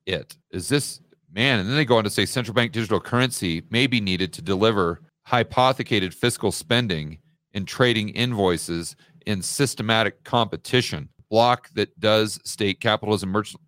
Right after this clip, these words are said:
merchant mercantilism, excuse me, best will fare better, and central banks' role at the heart. Okay, so bottom line is currency war. They want their currency to depreciate so that they have the edge when it comes to manufacturing.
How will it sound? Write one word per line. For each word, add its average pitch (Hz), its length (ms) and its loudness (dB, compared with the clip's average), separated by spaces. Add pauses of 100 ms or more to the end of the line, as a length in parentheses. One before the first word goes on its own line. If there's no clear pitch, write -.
(120)
merchant 117 420 0 (260)
mercantilism, 92 720 0
excuse 98 340 -2
me, 76 160 -8 (420)
best - 460 0
will 101 200 4
fare 98 340 2
better, 87 520 2 (140)
and - 100 -14
central 110 300 -4
banks' 113 280 0
role 104 580 4
at - 60 -14
the 85 100 -6
heart. 107 380 4 (120)
Okay, 107 160 2
so 117 160 0
bottom 120 400 2
line 98 340 0 (180)
is 95 260 -2 (100)
currency 110 380 -2
war. 78 240 -2
They 85 80 -2
want 101 200 0
their 92 80 -4
currency 104 400 -2
to 80 100 -8
depreciate 82 800 -4 (120)
so 107 320 2
that 98 260 -4
they 104 240 2
have 92 380 0 (480)
the 98 280 0
edge 101 360 2
when 90 120 0
it - 100 -12
comes 90 300 -4
to 87 320 -2
manufacturing. 92 920 -2